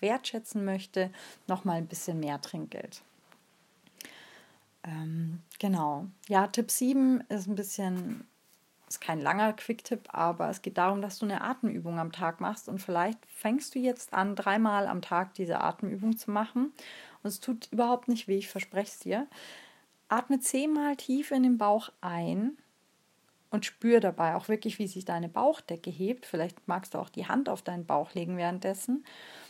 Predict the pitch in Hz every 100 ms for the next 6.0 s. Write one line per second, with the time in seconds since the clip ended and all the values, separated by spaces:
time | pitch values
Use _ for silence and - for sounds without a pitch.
0 | - _ _ _ _ _ _ _ - 214
1 | 214 202 196 196 - 190 - 240 311 302
2 | 302 - 269 254 254 240 254 254 - 247
3 | 269 262 254 247 - 233 226 - 220 220
4 | 220 226 247 254 262 254 254 247 240 -
5 | 202 214 214 - - 196 190 - 185 -